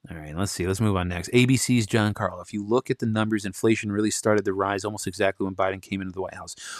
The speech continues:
Well, holy crap. And this was on A B C. I'll be damned, Jon Karl, you are speaking a little bit of truth. Let's see. Let's read that again. "If you look at the numbers, inflation really started to rise almost exactly when Biden came in the White House."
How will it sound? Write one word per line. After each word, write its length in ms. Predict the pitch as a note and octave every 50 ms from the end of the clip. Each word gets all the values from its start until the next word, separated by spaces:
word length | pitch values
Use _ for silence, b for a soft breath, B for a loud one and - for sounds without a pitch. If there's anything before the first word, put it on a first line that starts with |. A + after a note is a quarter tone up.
| B B B
Well, 380 | B2+ B2+ D3+ D#3 D#3 D#3 D#3
holy 560 | C3+ A2+ D#3 F#3 A3 C4 D4 B3+ G#3 A3+ C#4 C4+
crap. 420 | - - - D#3 B2 G#2 G2 -
And 120 | A2+ -
this 120 | C#3+ F#3+ -
was 140 | D#3 A#2+ A2
on 100 | G2+ - -
A 200 | C3 C#3+ F3+ G3
B 200 | F3 F3+ F#3+ F#3+
C. 460 | - - - D3 A#2 G2 F2 E2 - b b b b b b b b b _ _ _ _ -
I'll 140 | C3+ D#3 F3
be 120 | G3 G#3
damned, 280 | F3+ G3 F3 D3 B2 A2
Jon 280 | G#2+ B2+ C3+ D#3 E3+
Karl, 340 | E3 - D#3+ C#3 B2 G#2+ G#2
you 400 | G#2+ A2+ A2+ C3 D3 E3 F#3+ G#3+
are 100 | E3+ C#3
speaking 580 | A#2 - - - - F3+ F#3+ G3+ - G#3 G3+ G3
a 80 | -
little 380 | A#2 A2 G#2+ A#2+ C#3 D#3+ F#3 G3+
bit 140 | F#3+ G3 G3
of 80 | F#3+
truth. 400 | - - - F3+ D3 A2+ G2 -
Let's 140 | - C3+ -
see. 200 | - F#3 D#3 A2+
Let's 180 | A2 C3+ - -
read 160 | F3 F3+ E3
that 100 | E3+ E3
again. 240 | D#3+ D#3+ D#3+ D3 A#2
"If 120 | G#2 - -
you 140 | A#2+ A2+
look 180 | A#2+ D3 F#3 -
at 120 | A3 G3+
the 60 | - G3+
numbers, 380 | F#3+ F#3 F#3+ G#3 G3+ C#3+ A#2+ B2+
inflation 440 | B2+ - - E3 F3 F3+ - D3
really 200 | C3 E3 G3+ G#3
started 280 | F3 - - F3+ F3 E3+
to 60 | D#3
rise 320 | D3 E3 F3+ F#3+ F3+ D3+ C#3+
almost 240 | D#3 F#3 E3+ -
exactly 380 | B2+ A2 A#2+ D3 E3 - - C3+
when 180 | A#2+ A2+ A2 G#2
Biden 340 | A#2+ C3+ E3+ E3+ B2+ A#2 - B B B B B _
came 320 | - - C3+ C3+ C#3+ C#3
in 140 | B2+ A#2+ B2+
the 60 | D3
White 200 | D#3 E3 F3+ F#3
House." 300 | E3 C3 G#2 G2+ F#2+ -